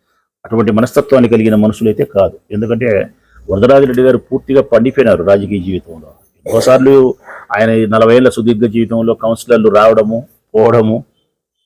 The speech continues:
పరిపాటి అయిపోయింది. చూసిన వ్యవహారమే. ఆయనకి ఇదేమీ కొత్త కాదు, పాతే. కాబట్టి దాని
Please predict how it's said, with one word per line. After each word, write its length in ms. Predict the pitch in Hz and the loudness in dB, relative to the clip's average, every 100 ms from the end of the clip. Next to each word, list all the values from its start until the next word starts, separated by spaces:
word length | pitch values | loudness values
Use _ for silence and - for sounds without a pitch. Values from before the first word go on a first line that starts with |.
| - | -2
పరిపాటి 380 | 127 151 185 117 | 0 2 2 0
అయిపోయింది. 400 | 98 95 78 - | -2 -4 -6 -10
చూసిన 280 | - 139 135 | -8 -4 0
వ్యవహారమే. 640 | 131 120 113 117 110 87 - 107 | 2 4 4 2 2 -2 -8 -8
ఆయనకి 200 | 110 101 | -6 -2
ఇదేమీ 200 | 120 135 | -2 -2
కొత్త 280 | 113 110 | -4 -2
కాదు, 280 | 135 104 - - _ _ _ _ _ | 2 2 0 -10 _ _ _ _ _
పాతే. 320 | 98 117 123 - - _ _ _ - | -6 -4 -4 -4 -14 _ _ _ -4
కాబట్టి 200 | 117 127 | 0 2
దాని 160 | 120 | 2